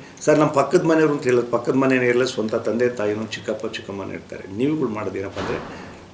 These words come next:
ಟ್ರೀಟ್ಮೆಂಟ್ ತೊಗೊಳ್ಳಿ, ಆರಂಭಿಕ ಹಂತದಲ್ಲಿ ಪತ್ತೆ ಹಚ್ಚೋಣ. ದಯಮಾಡಿ ನಮ್ಮ ಸಿದ್ಧಾರ್ಥ ಸಂಸ್ಥೆಗೆ ಕೈ ಜೋಡಿಸಿ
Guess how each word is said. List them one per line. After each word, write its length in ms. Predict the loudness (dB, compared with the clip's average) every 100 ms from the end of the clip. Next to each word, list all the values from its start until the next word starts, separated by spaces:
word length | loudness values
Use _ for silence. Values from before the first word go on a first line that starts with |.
| -20 -18 -4
ಟ್ರೀಟ್ಮೆಂಟ್ 520 | -4 -2 -2 -2 -2
ತೊಗೊಳ್ಳಿ, 380 | -4 -4 -4 -10 -16 -2
ಆರಂಭಿಕ 440 | 4 6 8 6 4
ಹಂತದಲ್ಲಿ 380 | -2 0 -2
ಪತ್ತೆ 320 | -2 -6 -2 -2
ಹಚ್ಚೋಣ. 300 | -2 -6 -8 -10 -18 -20 -18 0
ದಯಮಾಡಿ 480 | 2 4 4 4 2
ನಮ್ಮ 260 | 0 -2 -4 -4
ಸಿದ್ಧಾರ್ಥ 500 | -4 0 2 0 0 -4 -4
ಸಂಸ್ಥೆಗೆ 760 | -6 -4 -2 0 0 -2 -4 -18 -20 -20 -20 2
ಕೈ 140 | 4 6
ಜೋಡಿಸಿ 420 | 6 4 2